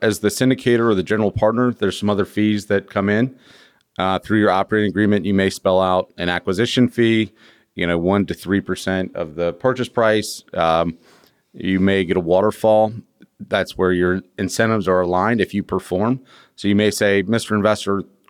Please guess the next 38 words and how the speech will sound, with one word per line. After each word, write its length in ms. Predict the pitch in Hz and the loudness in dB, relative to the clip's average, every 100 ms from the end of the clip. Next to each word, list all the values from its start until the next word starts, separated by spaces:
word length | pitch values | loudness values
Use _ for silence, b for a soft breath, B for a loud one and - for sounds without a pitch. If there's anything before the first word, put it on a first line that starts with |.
| _ | _
we're 320 | - 90 107 | -16 -2 0
projecting 500 | - 92 98 92 98 | 0 0 0 0 -2
an 100 | 98 95 | -2 0
eight 180 | 98 | -2
percent 420 | - 95 98 92 - | -2 -4 -2 -4 -2
cash 300 | 90 90 - | -4 -2 -4
on 100 | 85 | -4
cash 280 | 90 80 | -2 -2
return. 480 | 73 - 135 135 127 _ _ _ _ _ _ - B B B B | -6 -2 2 2 0 _ _ _ _ _ _ -20 B B B B
Um, 300 | 90 92 92 | -2 -2 -2
we're 120 | 107 | -2
gonna 140 | 113 | -2
guarantee 460 | 101 101 101 87 101 | 0 0 0 -2 -2
you 120 | 95 | 0
that. 300 | 85 82 82 - | 0 0 -2 -6
It's 160 | 95 | -14
a 40 | - | -12
preferred 440 | - 90 - 113 | -8 -6 -2 -2
return, 520 | 104 95 98 90 87 - b b b b | -2 -6 -4 -4 -6 -10 b b b b
you 100 | 90 | -4
know, 80 | 82 | -2
for 120 | - | -2
the 80 | 87 | -2
first 280 | 101 95 - | -2 -4 -2
five 300 | 98 92 90 | -2 -2 -2
years 240 | 87 80 | -4 -4
of 100 | 82 | -6
the 80 | 71 | -4
hold." 380 | 85 80 76 - | -4 -4 -6 -10
Well, 140 | - 107 | 0 0
if 140 | 101 | 0
in 140 | 107 110 | 0 2
year 180 | 127 | 4
two, 520 | 120 - 170 120 104 - b b b | 2 0 4 4 2 -2 b b b
the 80 | - | -4
property 560 | 104 113 110 101 104 101 | -2 -2 -2 0 0 2
is, 260 | 92 - - - | 0 -2 -10 -4
is 180 | 95 | -4